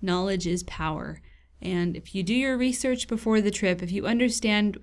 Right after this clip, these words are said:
what challenges you'll be facing, what the most likely challenges are. That really helps you to be able to be prepared and not be surprised when you come up on this, uh, huge drop-off.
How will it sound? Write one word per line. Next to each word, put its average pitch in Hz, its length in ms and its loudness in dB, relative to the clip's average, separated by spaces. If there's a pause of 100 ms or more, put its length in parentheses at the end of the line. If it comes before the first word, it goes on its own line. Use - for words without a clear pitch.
(340)
what 220 300 0
challenges 208 580 2
you'll 208 140 2
be 208 140 0
facing, 214 600 2
what 185 140 -4
the 185 80 -2
most 185 320 0
likely 175 360 2
challenges 180 580 0
are. 202 360 -2 (400)
That 185 220 2
really 226 300 4
helps 185 340 -2
you 180 100 0
to 175 140 -6
be 180 160 0
able 175 160 -4
to - 120 -12
be 185 120 -2
prepared 175 640 0
and 185 100 0
not 180 160 0
be 180 120 -2
surprised 185 760 -2 (220)
when 202 180 6
you 185 280 4 (120)
come 196 220 2
up 190 360 -2
on 180 180 0
this, 165 340 -2
uh, 165 320 -8
huge 185 500 0
drop-off. 185 600 0